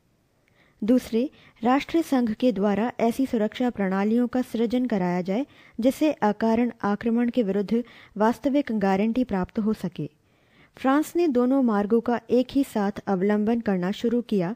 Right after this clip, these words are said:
जिसके फलस्वरूप यूरोप में फ्रांस के नेतृत्व में अनेक गुट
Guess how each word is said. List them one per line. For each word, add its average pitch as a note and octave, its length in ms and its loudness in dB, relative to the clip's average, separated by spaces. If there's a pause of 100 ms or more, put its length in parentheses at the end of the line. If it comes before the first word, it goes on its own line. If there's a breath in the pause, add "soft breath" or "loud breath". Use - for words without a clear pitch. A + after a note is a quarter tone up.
(400 soft breath)
जिसके B3 280 0
फलस्वरूप G#3 640 0 (320 soft breath)
यूरोप B3+ 340 4
में D4+ 140 6
फ्रांस A3+ 340 -2
के B3 160 0
नेतृत्व A3+ 640 -2
में A#3 200 0 (520 loud breath)
अनेक B3+ 400 2
गुट A3+ 260 2